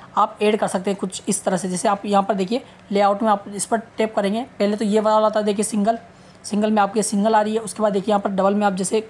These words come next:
करेंगे तो यहाँ पर double आ जाएगी। तो यहाँ double में आपको क्या करना है, इस पर click करना है और यहाँ से आप कोई सी भी image आप यहाँ पर ले सकते हैं। जैसे मान लीजिए ये वाली image यहाँ पर लेनी है आपको, तो देखिए यहाँ पर आपकी ये वाली image भी इस side में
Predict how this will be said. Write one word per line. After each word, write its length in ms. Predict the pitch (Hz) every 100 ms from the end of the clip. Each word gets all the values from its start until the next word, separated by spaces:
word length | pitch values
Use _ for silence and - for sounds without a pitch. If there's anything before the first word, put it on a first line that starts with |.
| - - -
करेंगे 280 | 185 185 240
तो 380 | - - - 202
यहाँ 80 |
पर 120 | 196 247
double 320 | 202 196 294 - - -
आ 100 | 202
जाएगी। 300 | 196 185 185
तो 60 | 190
यहाँ 140 | 214
double 220 | 196 196
में 100 | 214
आपको 220 | 208 -
क्या 140 | 202 202
करना 200 | 202 196
है, 80 | 220
इस 100 | 202
पर 120 | 226
click 240 | 202 214 214
करना 220 | 208 214
है 100 | 247 - - - -
और 60 | 208
यहाँ 200 | 202 185
से 140 | -
आप 200 | - 302
कोई 160 | 202 185
सी 120 | 233
भी 80 | 240
image 340 | 220 202 202
आप 160 | 190 185
यहाँ 140 | 190 175
पर 200 | 247 - - - -
ले 120 | 202 202
सकते 240 | 190 208
हैं। 60 | 185
जैसे 160 | 202
मान 180 | 196 190
लीजिए 180 | 202 202
ये 80 | 196
वाली 200 | 208 202
image 200 | 202 202
यहाँ 140 | 180 - 233
पर 180 | 285 - - - -
लेनी 260 | 202 196
है 60 | 196
आपको, 320 | 180 175 180 170 - -
तो 60 | 202
देखिए 240 | 185 185
यहाँ 120 | 214 180
पर 120 | - 175
आपकी 260 | 180 -
ये 120 | 202 202
वाली 180 | 214
image 280 | 202 185 180
भी 60 | 208
इस 140 | 269
side 240 | - 208
में 120 | 196